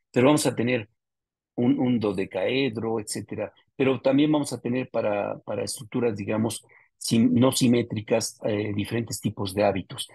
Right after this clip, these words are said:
Entonces, en la naturaleza van a aparecer un montonal de hábitos que no debemos confundirlos con los sistemas cristalinos, ¿no?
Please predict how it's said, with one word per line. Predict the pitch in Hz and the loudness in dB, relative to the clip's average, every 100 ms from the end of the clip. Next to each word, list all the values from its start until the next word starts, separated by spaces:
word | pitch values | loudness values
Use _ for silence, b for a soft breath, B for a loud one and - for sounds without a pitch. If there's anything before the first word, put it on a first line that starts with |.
| B | B
Entonces, | B 160 175 160 | B 2 2 4
en | 143 | 4
la | |
naturaleza | 143 131 156 170 160 175 | 4 4 4 4 6 6
van | 156 | 6
a | 147 | 6
aparecer | 135 127 151 | 4 0 0
un | 143 | 2
montonal | 135 123 123 143 135 | 2 0 0 0 2
de | 135 | 2
hábitos | 131 127 151 - b b | 0 -2 -6 -8 b b
que | - 127 | -4 -2
no | 131 | 0
debemos | 127 135 - | -2 -4 -6
confundirlos | 113 104 113 110 113 - _ _ | -10 -8 -8 -6 -8 -10 _ _
con | - 113 - _ | -10 -10 -10 _
los | 117 101 | -16 -14
sistemas | - - 104 95 | -14 -10 -10 -12
cristalinos, | - - - - 82 82 78 101 | -16 -16 -12 -10 -10 -10 -14 -14
¿no? | 135 | -14